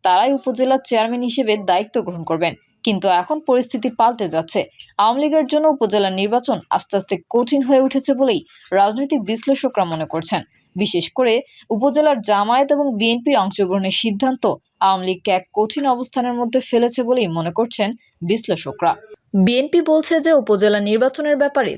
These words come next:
তারা এখনো সিদ্ধান্ত নেয়নি, কিন্তু সরেজমিনে অনুসন্ধান করে দেখা গিয়েছে একশো বাহান্নটি উপজেলায় উপজেলা নির্বাচন অনুষ্ঠিত হচ্ছে,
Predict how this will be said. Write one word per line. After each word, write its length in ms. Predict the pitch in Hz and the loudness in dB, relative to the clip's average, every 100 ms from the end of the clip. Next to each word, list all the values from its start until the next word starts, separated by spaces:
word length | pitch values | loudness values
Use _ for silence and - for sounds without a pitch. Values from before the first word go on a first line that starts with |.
| - | -4
তারা 200 | 185 175 | -2 0
এখনো 260 | 185 240 277 | -2 -6 -6
সিদ্ধান্ত 460 | 269 277 208 208 170 | -4 -4 -2 -4 -4
নেয়নি, 320 | 160 160 175 - _ | -4 -4 -4 -8 _
কিন্তু 220 | 208 185 | -2 0
সরেজমিনে 680 | 185 - 180 220 254 254 269 | 0 0 2 2 2 0 0
অনুসন্ধান 540 | 233 233 269 254 254 254 | 0 0 0 0 0 0
করে 180 | 269 262 | 4 4
দেখা 320 | 202 240 247 | 2 -2 -4
গিয়েছে 340 | 233 262 - 170 - _ - | 0 0 0 -4 -6 _ -8
একশো 220 | 240 294 196 | -4 -2 0
বাহান্নটি 480 | 202 214 254 285 294 | 0 0 -2 -2 -2
উপজেলায় 520 | 285 285 285 285 285 233 | 0 2 2 2 0 -2
উপজেলা 440 | 190 190 202 190 | -4 0 2 2
নির্বাচন 420 | 185 202 240 277 | 0 0 0 0
অনুষ্ঠিত 400 | 262 220 - 185 170 | -2 -2 -2 -4 -4
হচ্ছে, 280 | 165 - | -2 -2